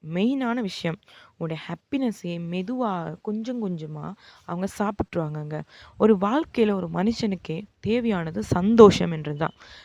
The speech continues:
பிறந்த குழந்தையிலிருந்து நாங்க இறக்கும் வரைக்குமே எங்களுக்கு தேவையான ஒரு விஷயம்னா மகிழ்ச்சி, அந்த சந்தோஷம். அது இருந்ததுண்டா வாழ்க்கையில நாங்க எந்த ஸ்டேஜ்ல இருந்தாலுமே ஃபீல் பண்ண மாட்டோம். அது இல்லையேண்டா,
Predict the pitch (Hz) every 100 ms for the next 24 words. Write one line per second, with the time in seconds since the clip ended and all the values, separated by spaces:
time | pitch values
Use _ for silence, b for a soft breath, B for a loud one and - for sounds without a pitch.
0 | B 214 220 214 - 220 269 311 277 196
1 | 175 170 165 196 - _ _ - 185 180
2 | 175 220 285 269 202 165 - 165 196 -
3 | 185 185 175 - 240 254 208 175 175 -
4 | 185 170 190 180 185 220 - - - B
5 | B B - 165 175 - 202 247 208 185
6 | - 156 B B B B 185 214 269 330
7 | 269 196 208 196 190 226 220 202 185 180
8 | 170 214 285 - 233 180 175 175 180 165
9 | 156 214 - 226 170 156 147 143 147 -
10 | B B B B - 160 175 - 202 277
11 | 254 208 185 185